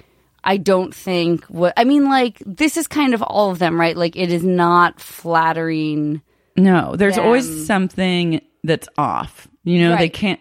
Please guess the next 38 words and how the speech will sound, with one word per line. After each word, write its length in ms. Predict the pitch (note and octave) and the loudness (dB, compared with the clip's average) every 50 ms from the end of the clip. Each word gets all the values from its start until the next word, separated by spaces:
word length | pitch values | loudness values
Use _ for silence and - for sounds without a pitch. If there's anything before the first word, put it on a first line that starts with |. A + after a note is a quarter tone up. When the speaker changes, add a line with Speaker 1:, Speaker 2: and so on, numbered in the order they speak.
| - G3 | -4 -2
Speaker 2:
no 200 | F#3+ F#3+ F#3+ G#3+ | 0 2 4 4
one 200 | B3 B3+ C4 B3+ | 4 4 4 2
can 220 | - G#3+ A3 F#3+ - | 2 0 -2 -2 0
ever 380 | - D#3+ D3+ D#3+ E3 D#3+ D#3+ | -2 -2 0 2 2 2 2
just, 260 | D3+ - D#3 D#3 - | 0 -2 -6 -4 -2
like, 200 | - D3+ C#3+ B2+ | -2 -2 -2 -2
nail 580 | D3 D3+ D3+ D3+ D3+ D#3 D#3 D3+ D3+ D3 C#3+ D3 | -2 0 0 2 2 4 4 4 4 2 2 2
it 180 | C#3+ C3 - - | 0 0 0 -2
one 140 | D3 C#3 | -2 -2
hundred 380 | C#3 C3+ D3 C3+ B2+ B2+ B2 - | -2 0 -2 -2 -2 -2 -2 -4
percent. 440 | - C3 - - - - - - - - | -6 -6 -6 -6 -8 -8 -8 -8 -4 -2
I 80 | D#3 E3 | 0 2
don't 220 | F3+ A3 F#3+ - | 2 2 2 0
think 120 | - G3 | 0 0
I've 140 | G3+ G3+ F#3 | 0 0 0
ever 240 | - - D3+ D3 C#3+ | 0 0 0 -2 -2
seen 300 | C3+ - B2+ A#2+ G#2 - | -4 -6 -8 -8 -8 -6
anyone 340 | - C#3+ D3 C#3+ C3+ B2+ - | -2 0 0 2 0 0 -2
on 140 | - - - | -4 -4 -4
Vanderpump 500 | - - C3+ D#3 - - - - - - | -2 -2 -4 -4 -4 -4 -6 -4 -4 -4
Rules, 240 | - - - F3 | -4 -4 -4 -4
like, 180 | F3+ F#3 - - | -4 -6 -6 -4
nail 300 | E3 E3 C#3+ - - - | -2 -2 -2 -2 -2 -2
it 140 | - - - | -4 -4 -2
a 80 | - E3+ | -2 -2
hundred 320 | D#3+ - - - - - | 0 0 -2 -2 -4 -4
percent. 460 | - - - - - - D#2+ - - - | -4 -6 -6 -6 -6 -6 -6 -8 -8 -4
There's 200 | - E3+ D#3+ - | -2 -2 -2 -2
always, 360 | - - D#3 D#3+ D#3 D#3 C#3+ | 0 0 2 2 2 2 0
like, 140 | D#3 - - | -2 -2 -2
some 240 | - - D3 D3 C#3 | -2 0 0 2 2
weird 280 | C#3 C3 C3+ C3+ C3+ | 4 2 2 0 0
variable. 720 | - - E2+ - - - - - - - G1+ - - - _ - - - - _ - - | -4 -4 -4 -4 -4 -4 -6 -6 -6 -8 -8 -8 -8 -10 _ -14 -20 -20 -20 _ -8 -2
And 180 | - F#3 G#3 | 2 2 2
Brittany, 520 | F3 G3 A3 - A#3+ C4 B3 A#3 A3 - - _ _ - _ _ _ _ _ - | 4 2 2 4 4 4 4 4 2 0 -2 _ _ -20 _ _ _ _ _ -4
also 300 | - F3 F#3+ F#3+ B3 B3+ A3 _ _ _ - | -2 -2 0 2 0 0 0 _ _ _ -12
her, 320 | - - G#3 G3+ G3 F#3 E3+ | -6 -2 -2 0 0 0 0
like, 240 | E3+ E3+ E3 - | 0 0 0 -2